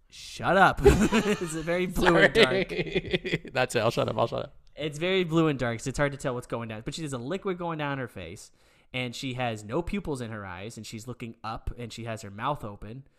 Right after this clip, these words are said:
Speaker 1: and she's clearly just, like, things are not going well for her in this moment. She's had better days. She's had better days.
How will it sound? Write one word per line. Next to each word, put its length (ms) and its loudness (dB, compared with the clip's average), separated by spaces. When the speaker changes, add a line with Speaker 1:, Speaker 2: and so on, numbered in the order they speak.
Speaker 1:
and 160 -10
she's 140 -12
clearly 520 -6
just, 340 -12
like, 180 -12
things 240 2
are 60 0
not 200 0
going 220 0
well 180 0
for 160 -8
her 140 -4
in 80 -8
this 160 -12
moment. 160 -8
She's 160 0
had 300 6
better 260 2
days. 640 -4
She's 260 -10
had 600 -2
better 280 -10
days. 340 -10